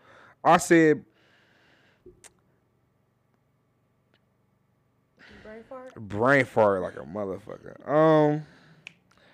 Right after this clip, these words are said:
Speaker 1: bro, who, who, how was we gonna make money coming out of, of slavery and we free people? Where was we gonna make money? How are we gonna survive? How was gonna
Speaker 2: Resources.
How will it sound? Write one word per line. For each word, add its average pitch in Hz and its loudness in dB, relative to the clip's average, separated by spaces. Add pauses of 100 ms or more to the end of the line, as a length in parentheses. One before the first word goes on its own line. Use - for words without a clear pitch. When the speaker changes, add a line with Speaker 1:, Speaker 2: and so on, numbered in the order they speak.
(440)
Speaker 1:
bro, 156 6
who, 220 2
who, - -14 (360)
how 190 4
was 190 4 (180)
we 165 -6
gonna 165 -2
make 160 0
money 139 -4 (100)
coming 151 -6
out 139 2
of, 131 -2
of 127 -8
slavery 120 -4
and 107 -16
we 120 -10
free 135 -10
people? 127 -10
Where 123 -2
was 160 -2
we 135 -14
gonna 135 -10
make 131 -8
money? 127 -6
How 139 -6
are 143 2
we 123 -8
gonna 117 -10 (280)
survive? 117 2
How 127 0
was 135 0
gonna 120 -4
Speaker 2:
Resources. - -18